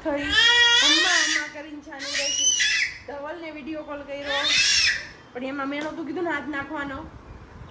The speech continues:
ધવલને વીડિયો કોલ કર્યો, પછી સરકડિયાથી ફોન આવ્યો, પણ બેન કેનો ભાર તો ચૂપ રે કે વાત કરે. તો ખબર નહીં બેનને હું થયું, ગાય બતાવી, બધી ગાય બતાવી.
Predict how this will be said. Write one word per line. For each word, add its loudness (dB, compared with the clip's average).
ધવલને 4
વીડિયો 6
કોલ 2
કર્યો, 0
પછી -20
સરકડિયાથી -18
ફોન -18
આવ્યો, -12
પણ -8
બેન -4
કેનો 0
ભાર 2
તો -4
ચૂપ -10
રે 2
કે -6
વાત 0
કરે. -4
તો -2
ખબર -2
નહીં -2
બેનને 0
હું 2
થયું, -4
ગાય 4
બતાવી, 4
બધી 0
ગાય 6
બતાવી. 4